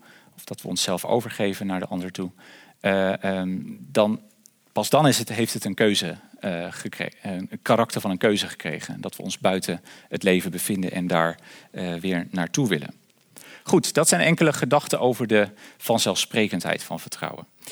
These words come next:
In de tweede plaats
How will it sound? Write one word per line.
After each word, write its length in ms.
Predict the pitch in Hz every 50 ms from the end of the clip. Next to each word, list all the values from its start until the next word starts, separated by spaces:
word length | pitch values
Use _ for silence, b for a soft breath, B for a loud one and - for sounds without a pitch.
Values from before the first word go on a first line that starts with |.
| B B B B B B B B B B B B B B _ _ _ _ _ _ _ _ _ _ _ _
In 120 | - 143 147
de 60 | 143
tweede 260 | - 175 180 180 147
plaats 420 | - - 123 139 170 - - -